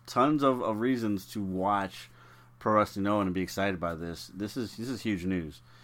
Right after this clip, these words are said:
This is huge news for both companies. M L W has definitely transcended the, the wrestling business in, in a way to where they, they were doing what A E W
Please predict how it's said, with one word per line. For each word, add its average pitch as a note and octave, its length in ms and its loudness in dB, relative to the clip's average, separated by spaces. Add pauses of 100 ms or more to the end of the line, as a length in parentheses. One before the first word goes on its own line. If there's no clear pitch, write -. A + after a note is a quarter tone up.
(320)
This A2 100 -6
is A#2 140 -6
huge C#3 340 4
news A#2+ 280 4
for G#2 120 -6
both G#2 280 2
companies. F2+ 520 0
M G2+ 160 0
L B2+ 120 2
W G2 420 2
has F2 180 -6
definitely F#2+ 880 -2 (1700)
transcended A#2 640 0
the, G#2 140 0
the F#2 120 -2
wrestling G2+ 420 0
business F#2+ 500 -4
in, G#2 160 -4
in G2 160 -4
a F#2+ 60 -2
way F#2 560 0
to - 120 -12
where F2+ 520 0 (680)
they, B2+ 540 4
they A#2 240 4
were F3+ 140 8
doing C#3+ 480 8
what A2+ 160 2
A F#2+ 60 -6
E A2+ 180 2
W A#2 560 2